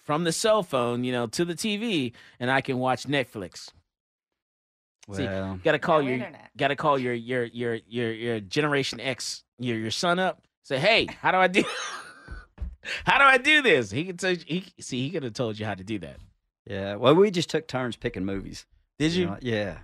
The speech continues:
Speaker 2: Yeah.
Speaker 1: Yeah.
Speaker 2: So, you know,
Speaker 1: I got a lot of
Speaker 2: win some,
Speaker 1: rest.
Speaker 2: lose some on that deal. You know what I mean?
Speaker 1: And I got a lot of rest. You know, I rest,
Speaker 2: Yeah.
Speaker 1: I rested good. You know, so it was a good, it
Speaker 2: Oh,
Speaker 1: was a good
Speaker 2: yeah.
Speaker 1: week. All right, so tell me, you know, uh, what's your, your favorite gun? 'Cause you, you like guns.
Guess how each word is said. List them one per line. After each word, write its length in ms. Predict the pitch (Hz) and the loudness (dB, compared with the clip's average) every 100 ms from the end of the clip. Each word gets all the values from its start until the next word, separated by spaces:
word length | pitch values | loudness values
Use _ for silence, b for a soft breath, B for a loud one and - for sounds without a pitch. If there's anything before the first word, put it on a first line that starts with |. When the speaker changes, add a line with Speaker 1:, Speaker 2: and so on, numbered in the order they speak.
| _ _ | _ _
Speaker 2:
Yeah. 200 | 90 95 | -16 -10
Speaker 1:
Yeah. 140 | 95 98 | -8 -6
Speaker 2:
So, 380 | 92 95 95 95 _ _ _ - | -8 -10 -12 -16 _ _ _ -20
you 120 | 90 | -8
know, 60 | 87 | 0
Speaker 1:
I 80 | |
got 140 | 214 349 | 2 4
a 60 | |
lot 160 | 254 220 | 8 8
of 100 | 208 | 10
Speaker 2:
win 80 | 214 | 10
some, 180 | 202 180 | 10 10
Speaker 1:
rest. 100 | 185 | 8
Speaker 2:
lose 140 | 190 | 8
some 180 | - 127 | 4 2
on 100 | 113 | 2
that 180 | 117 87 | 2 0
deal. 160 | 95 95 | -2 -4
You 100 | 131 | -4
know 60 | |
what 80 | 123 | -4
I 40 | |
mean? 340 | 120 120 120 104 b | -2 -2 -4 -8 b
Speaker 1:
And 100 | 117 | -2
I 80 | 160 | 2
got 140 | 269 262 | 4 6
a 60 | |
lot 160 | 214 226 | 6 6
of 80 | 214 | 8
rest. 340 | 214 135 - | 6 4 -4
You 80 | 135 | -6
know, 100 | 127 | -2
I 120 | 147 | -2
rest, 240 | 156 156 | 2 2
Speaker 2:
Yeah. 140 | 110 101 | 2 2
Speaker 1:
I 80 | 139 | 0
rested 400 | 139 131 - 104 | 0 -4 -6 -8
good. 200 | 120 92 | -6 -6
You 100 | 98 | -8
know, 120 | 98 | -10
so 140 | 92 80 | -10 -6
it 40 | |
was 80 | 95 | -4
a 20 | |
good, 80 | 104 | -2
it 60 | 98 | -2
Speaker 2:
Oh, 140 | 87 | -4
Speaker 1:
was 100 | 85 | -6
a 20 | |
good 100 | 90 | -6
Speaker 2:
yeah. 140 | - 98 | -4 -6
Speaker 1:
week. 160 | 90 _ b b b | -10 _ b b b
All 60 | 151 | 2
right, 100 | 156 | 2
so 100 | 160 | 0
tell 220 | - 262 | 2 2
me, 120 | 147 | 0
you 120 | 117 143 | -4 -2
know, 320 | 135 135 120 b b b | 0 0 -4 b b b
uh, 240 | 135 131 | 2 2
what's 220 | 131 220 220 | 2 0 0
your, 100 | 175 - | -4 -4
your 120 | 156 | -4
favorite 300 | 147 190 147 131 | 0 2 2 2
gun? 240 | 143 92 | 0 0
'Cause 140 | 92 110 | -8 -8
you, 240 | 226 143 | -6 -6
you 160 | 143 254 | -4 0
like 240 | 165 123 | 2 2
guns. 420 | 143 131 73 - | 0 -2 -4 -16